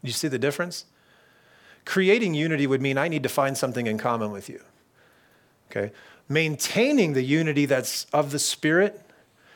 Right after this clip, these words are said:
means God's provided that through his Holy Spirit. You and I are both Christians. You and I are both submitted to Jesus, and therefore that creates a unity. Now, we just need to maintain that in the church rather than being divisive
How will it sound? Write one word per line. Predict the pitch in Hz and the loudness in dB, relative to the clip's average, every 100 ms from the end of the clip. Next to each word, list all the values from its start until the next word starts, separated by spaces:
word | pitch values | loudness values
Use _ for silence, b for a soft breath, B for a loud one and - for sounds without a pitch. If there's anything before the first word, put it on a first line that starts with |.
| b - | b -2
means | 175 156 - - b b b 127 | 0 0 -4 -10 b b b 0
God's | 180 233 - | 4 4 2
provided | - 156 180 180 | 0 4 4 4
that | 135 113 | 2 0
through | - 131 | -2 -2
his | 120 | 0
Holy | - 139 123 | 0 0 -2
Spirit. | - 170 120 | -2 0 0
You | 127 185 | 2 2
and | 165 | 2
I | 170 | 2
are | 143 | 2
both | 131 147 | 2 0
Christians. | - 156 156 - 170 170 - _ | 0 -2 0 -4 -6 -8 -10 _
You | 139 175 | 0 2
and | 156 | 4
I | |
are | 135 | 2
both | 127 147 | 2 0
submitted | - 143 143 135 | 0 -2 -2 -4
to | 135 | -4
Jesus, | 110 135 151 156 - | -2 0 0 -2 -4
and | 123 | -2
therefore | 117 185 - 151 131 | 2 2 2 0 2
that | 147 165 | 2 0
creates | - 151 143 165 - | -6 0 0 0 -2
a | 113 | -4
unity. | 113 135 147 120 - 107 - b b b b b | -2 0 0 -2 -8 -14 -18 b b b b b
Now, | 127 135 | -2 0
we | 185 | 2
just | - | 0
need | 160 131 | -2 -2
to | |
maintain | 127 131 123 120 190 185 | 0 -2 -2 -4 -4 -2
that | 127 101 | 0 -2
in | 101 | -4
the | 101 | -6
church | - 170 95 - - b b b b b b b b _ - | -2 -2 -4 -8 -10 b b b b b b b b _ -4
rather | 120 127 123 | 0 0 -2
than | 123 | -2
being | 127 120 | 0 0
divisive | 113 110 113 120 - 131 135 | -2 0 0 0 -2 -4 -6